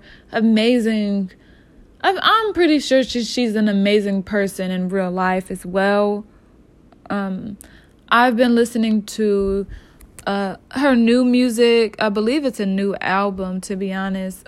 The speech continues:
Um, but I've been listening to her song Crazy, um,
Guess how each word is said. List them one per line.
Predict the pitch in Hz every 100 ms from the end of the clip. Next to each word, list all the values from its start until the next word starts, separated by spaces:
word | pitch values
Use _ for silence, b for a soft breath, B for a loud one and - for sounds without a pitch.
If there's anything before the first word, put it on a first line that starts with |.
| -
Um, | 202 196 190 185 202 208 -
but | 190 -
I've | 208 226
been | 220
listening | 214 214 214 196
to | - 202 196 196 B B B B
her | -
song | 226 - 208 196 190
Crazy, | - - 220 247 262 254 262 262 285 - - - - b b b b - -
um, | 220 208 196 196 208 208